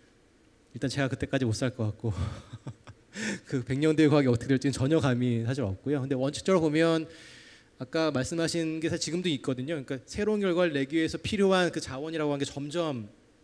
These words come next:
많아졌기 때문에, 그러니까 세-, 그러니까 어떻게 보면 생산성이라고 할까요? 과학적 지식의 생산성이 사실은 조금씩 낮아져 오고 있어서 아마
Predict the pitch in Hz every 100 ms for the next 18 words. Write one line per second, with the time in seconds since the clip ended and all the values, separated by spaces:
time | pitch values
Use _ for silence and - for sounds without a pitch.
0 | _ _ - 120 143 143 147 - 127 123
1 | 139 143 110 110 117 - _ - 127 123
2 | 170 156 156 147 - - - 202 214 220
3 | 202 - 180 160 143 117 117 139 170 -
4 | 131 139 - 151 - 135 151 151 190 190
5 | 196 180 175 160 151 143 151 143 156 143
6 | 143 120 - - - - _ 107 120 160
7 | 156 147 127 120 107 110 113 113 131 120
8 | 98 - - - - 123 131 131